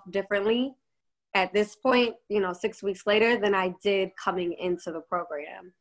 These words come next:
Like, I feel like I view myself very, very differently, um, and feel a lot more empowered in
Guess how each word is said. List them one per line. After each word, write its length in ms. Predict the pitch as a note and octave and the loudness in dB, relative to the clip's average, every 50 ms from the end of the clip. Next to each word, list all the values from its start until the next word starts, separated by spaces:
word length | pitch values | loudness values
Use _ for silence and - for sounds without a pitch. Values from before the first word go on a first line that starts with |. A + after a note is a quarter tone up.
| _ _ _ - - | _ _ _ -10 -2
Like, 160 | - G3 F#3 | 0 2 4
I 100 | F#3+ F#3+ | 2 2
feel 140 | F#3 - G3+ | 2 0 -2
like 140 | G3 F#3 F3 | 0 0 0
I 100 | F3+ F3+ | -2 -2
view 220 | F3 F3 F3+ G3 F#3+ | -2 -2 0 0 0
myself 460 | F#3 F3 E3+ F3 F3+ - F#3 F3 F#3 - - F3 D#3+ | 0 -2 -6 -6 -6 -4 -4 -4 -4 -6 -14 -12 -4
very, 340 | F3+ F#3+ F#3+ F#3 F3 F3 F3 | 0 2 2 2 0 -2 -4
very 340 | E3+ F#3 E3+ E3+ E3+ E3 E3 | -4 -4 -4 -4 -6 -6 -2
differently, 680 | F3+ F3 - - F3 E3 D3 D#3+ E3+ E3+ E3 F#3+ F#3+ _ _ _ _ _ _ _ _ _ _ - | -4 -4 -2 -2 -6 -4 -4 -6 -8 -8 -8 -10 -14 _ _ _ _ _ _ _ _ _ _ -2
um, 220 | F#3 F3+ E3+ D#3+ - | 0 0 0 0 0
and 160 | F3+ F3+ F3+ | -2 -2 0
feel 180 | - G3 F3+ F3+ | 2 2 2 4
a 60 | F3+ | 4
lot 200 | F3 F3+ - - | 4 4 4 4
more 200 | F#3+ F#3 F#3+ F#3 | 4 4 4 4
empowered 680 | E3 F3 F3 E3 - F3+ F3 E3+ E3 E3+ E3+ E3+ E3 | 4 0 -2 0 4 4 4 4 2 0 -2 -2 -4
in 440 | E3 - E3+ F3+ F3 E3+ E3 E3 F3 | -4 -4 -2 -2 -2 -2 -2 -4 -4